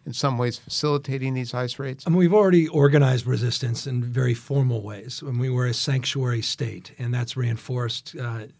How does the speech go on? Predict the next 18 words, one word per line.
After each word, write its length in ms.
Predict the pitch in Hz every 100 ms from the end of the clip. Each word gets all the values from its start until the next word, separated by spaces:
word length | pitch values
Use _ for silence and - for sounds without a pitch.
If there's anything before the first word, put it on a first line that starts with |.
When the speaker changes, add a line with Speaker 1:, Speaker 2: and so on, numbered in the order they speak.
| -
Speaker 2:
municipality 680 | 120 117 117 120 120 123
by 220 | 120 117 113
municipality 840 | 113 117 - 120 123 120 123 123
that 160 | 117
have 120 | 113 107
variants 560 | 101 120 120 117 117
and 100 | 110
versions 400 | 113 117 113 107
of 80 | 110
the 60 | 113
same. 380 | - 120 107 - - - -
So 120 | -
there's 200 | 139 123
no 200 | 151 156
coordination, 840 | 143 151 139 131 131 123 143 135 123
there's 220 | 123 113
no 180 | 131 123
collaboration, 880 | - 120 120 127 120 117 117 120